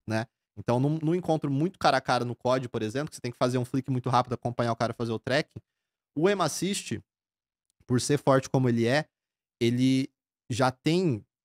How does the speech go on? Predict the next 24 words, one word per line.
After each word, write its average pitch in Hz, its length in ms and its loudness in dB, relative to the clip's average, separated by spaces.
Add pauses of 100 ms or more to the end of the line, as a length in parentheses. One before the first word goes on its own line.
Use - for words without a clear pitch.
(120)
ele 110 160 -2
é 107 40 -2
automático, 107 680 -4
né? 104 140 -4
Então 120 220 -2
ele, 135 200 0
ele 131 180 4
já 135 180 6
te - 320 -4
larga 139 400 2
na 175 100 0
frente, 151 260 -4
porque - 100 -4
o 123 40 0
cara 175 200 2
do 175 100 -6
mouse 147 160 0
e - 40 -12
teclado 147 320 0
tem 139 140 -6
que - 140 -16
ter 143 80 0
a 139 80 4
reação, 170 680 0